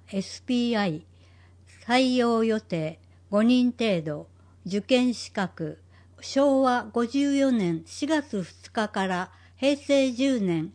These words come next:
四月一日までに生まれた人。試験種目、予定。第一次試験、エスピーアイスリー、性格検査、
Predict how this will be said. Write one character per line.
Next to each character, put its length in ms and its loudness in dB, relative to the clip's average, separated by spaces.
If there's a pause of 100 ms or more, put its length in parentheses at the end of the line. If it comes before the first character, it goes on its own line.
四 200 -4
月 320 -2
一 300 -4
日 320 -4
ま 160 0
で 160 -2
に 200 0
生 100 -4
ま 140 0
れ 120 -4
た 180 -6
人。 440 -10 (880)
試 220 -14
験 260 2
種 200 -6
目、 460 -6 (100)
予 180 -4
定。 440 -4 (520)
第 300 0
一 240 -6
次 140 -6
試 160 -16
験、 340 -4 (100)
エ 120 -6
ス 240 -20
ピ 280 0
ー 60 0
ア 60 -2
イ 100 -4
ス 260 -6
リ 260 -4
ー、 40 -18 (320)
性 240 0
格 320 -6
検 340 -4
査、 300 -8